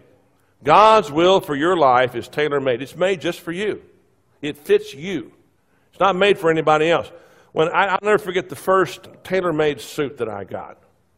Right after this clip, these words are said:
It was part of a love offering for a youth revival that I did many, many, many years ago. Uh, I've been preaching now for fifty-two years. I started preaching when I was sixteen.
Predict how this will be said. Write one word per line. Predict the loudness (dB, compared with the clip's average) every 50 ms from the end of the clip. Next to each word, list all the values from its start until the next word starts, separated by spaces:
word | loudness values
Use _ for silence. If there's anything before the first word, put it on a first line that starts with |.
| _ _ _ _ _ _ _ _ _ _
It | -12 -10 -10
was | -10 -10
part | -6 0 0 2 2
of | 2 0
a | -2
love | -2 0 2 2 2 4
offering | 4 4 4 2 0 -2 -8 -8 -8 -8 -14 -18
for | -12 -8 -6 -6
a | -6 -6
youth | -4 -6 -6 -4
revival | -6 -6 -4 -2 0 0 0 -2 -4 -6
that | -4 -4
I | -4 -6
did | -4 -4 -4 -4 -4 -6 -8 -20 -20 -20 _ _ _ _ _ _ _ _ _
many, | -12 -6 -2 0 0 2 0 -2 -6 -8 -10
many, | -8 -8 -6 -6 -6 -8
many | -8 -8 -10 -10 -10
years | -12 -12 -12 -12 -14 -16
ago. | -16 -16 -14 -14 -14 -14 -16 _ _ _ _ _ _ _ _ _ _ _ _ _ _ _ _
Uh, | -16 -12 -8
I've | -6 -6 -4
been | -4 -6 -6
preaching | -4 -4 -4 -4 -4 -4 -8 -6 -4
now | -4 -4 -4 -4
for | -6 -8 -6
fifty-two | -6 -6 -6 -6 -14 -12 -8 -8 -6
years. | -6 -4 -4 -4 -4 -4 -8 -14 -16 -16
I | -16 -14
started | -10 -10 -8 -8 -10 -10
preaching | -8 -10 -8 -8 -10 -10
when | -10 -8
I | -8 -8
was | -8 -10
sixteen. | -10 -10 -12 -12 -12 -10 -6 -6 -4 -4 -6 -8 -10